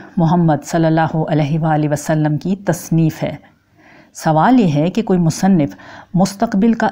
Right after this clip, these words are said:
ऐसा साफ और सही नक्शा कैसे खींच सकता है? ये काम सिर्फ अल्लाह ताला कर सकते हैं। मगर उस खातून एंकर ने ये नहीं किया,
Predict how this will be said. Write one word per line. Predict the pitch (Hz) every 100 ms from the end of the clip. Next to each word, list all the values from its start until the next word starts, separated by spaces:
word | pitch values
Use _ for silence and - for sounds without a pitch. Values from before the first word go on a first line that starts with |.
| -
ऐसा | 170 -
साफ | 214 - 170 151 180
और | - 190
सही | 185 - 170 220
नक्शा | 165 147 - 220 233 -
कैसे | - 208 202 240
खींच | - 160 -
सकता | - 156 - 180
है? | 151 - - - - - - - 165
ये | 156
काम | 165 170 160 156 160
सिर्फ | - - 202 - - -
अल्लाह | 165 139
ताला | - 190 151
कर | 139
सकते | 135 160 - 175
हैं। | 143 143 - _ _ _ - - - -
मगर | 151 147
उस | 175
खातून | - 165 175 170
एंकर | 180 175 185
ने | 185 202
ये | 170 175
नहीं | 160 156 233
किया, | 160 143